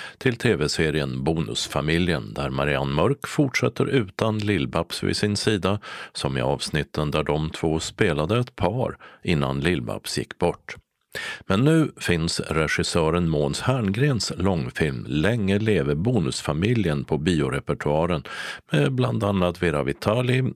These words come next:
Erik Johansson, Johan Ulveson och som sagt Marianne Mörk i rollerna. Handlingen utspelas denna gång i Dalarna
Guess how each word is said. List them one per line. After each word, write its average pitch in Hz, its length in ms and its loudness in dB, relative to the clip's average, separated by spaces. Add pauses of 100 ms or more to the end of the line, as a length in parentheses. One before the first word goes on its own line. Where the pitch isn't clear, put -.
(280)
Erik 73 360 0
Johansson, 87 680 2
Johan 117 260 2
Ulveson 107 640 2
och 104 100 -2
som 110 200 0
sagt - 280 -2
Marianne 64 460 -2
Mörk 76 420 -2
i 73 120 -2
rollerna. 73 540 0 (600)
Handlingen 76 540 0
utspelas 90 600 0
denna 90 220 2
gång 80 260 2
i 78 60 2
Dalarna 120 720 2